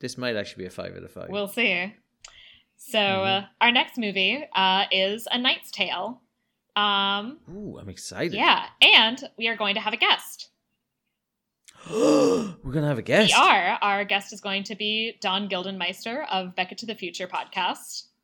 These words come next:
Speaker 2: And she is
Speaker 1: Ooh.
Speaker 2: lovely and a, an experienced and wonderful podcaster, and we look forward to having her join us next week.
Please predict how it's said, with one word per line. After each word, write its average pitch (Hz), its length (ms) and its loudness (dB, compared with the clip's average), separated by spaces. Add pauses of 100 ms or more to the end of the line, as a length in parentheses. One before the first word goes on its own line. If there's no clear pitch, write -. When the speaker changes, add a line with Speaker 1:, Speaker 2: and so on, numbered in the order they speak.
(420)
Speaker 2:
And 190 540 -2
she 190 240 -6
is 196 360 -4
Speaker 1:
Ooh. 277 120 -6
Speaker 2:
lovely 196 480 -4
and 196 340 -6
a, 190 280 0
an 185 80 -12
experienced 233 680 -4
and 190 120 -10
wonderful 208 340 -6
podcaster, 190 720 -6
and 208 280 -10
we 208 80 -8
look 196 160 -12
forward 190 360 -10
to 208 200 -8
having 208 320 -4
her 233 120 -6
join 254 200 -6
us - 180 -6
next - 220 -12
week. - 220 -16